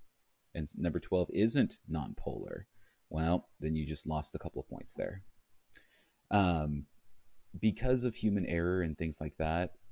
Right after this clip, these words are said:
maybe you'll call something low melting point when it's really not.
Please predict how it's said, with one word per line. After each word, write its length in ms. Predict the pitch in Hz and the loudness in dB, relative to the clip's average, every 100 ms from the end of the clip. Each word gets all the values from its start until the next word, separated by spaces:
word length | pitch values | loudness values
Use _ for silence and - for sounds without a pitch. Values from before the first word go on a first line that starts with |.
| - _ _ - | -20 _ _ -8
maybe 1300 | 82 87 92 95 107 127 156 160 170 175 180 185 202 185 - | -2 0 2 2 2 0 -2 -2 0 0 0 0 -2 -6 -10
you'll 180 | 117 123 | -4 -4
call 300 | - 139 135 | -4 -4 -4
something 560 | - 127 127 123 117 110 | -2 -4 -2 0 0 2
low 200 | 110 120 | 2 4
melting 360 | 135 139 151 | 2 0 -2
point 360 | 139 160 175 - | -4 -2 -2 -2
when 160 | - 92 | -2 -2
it's 180 | - - | -2 -2
really 220 | 95 85 | 0 2
not. 540 | 82 82 95 160 220 | 2 2 2 2 0